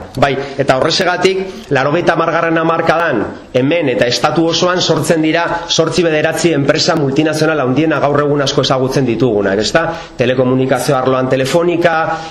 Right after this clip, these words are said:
eh, energia elektrikoan Iberdrola, Endesa, gas natural Fenosa,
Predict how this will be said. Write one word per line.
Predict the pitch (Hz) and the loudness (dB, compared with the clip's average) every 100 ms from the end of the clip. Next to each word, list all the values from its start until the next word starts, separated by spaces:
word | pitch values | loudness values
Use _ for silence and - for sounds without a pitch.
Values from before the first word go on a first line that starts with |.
| - | -4
eh, | 120 120 120 117 123 | -2 0 0 0 0
energia | 131 135 135 127 | 0 0 0 0
elektrikoan | 127 131 143 131 135 131 127 131 - | 0 -2 -2 0 0 0 -2 -4 -4
Iberdrola, | 135 131 127 123 139 135 135 123 | -2 0 0 0 0 0 0 0
Endesa, | 123 127 139 139 143 135 110 - - | 0 0 0 0 0 -2 -4 -8 -4
gas | 135 135 | -2 0
natural | 143 131 135 135 135 | 0 0 0 0 0
Fenosa, | 123 131 143 156 139 143 | 0 0 0 0 -2 -4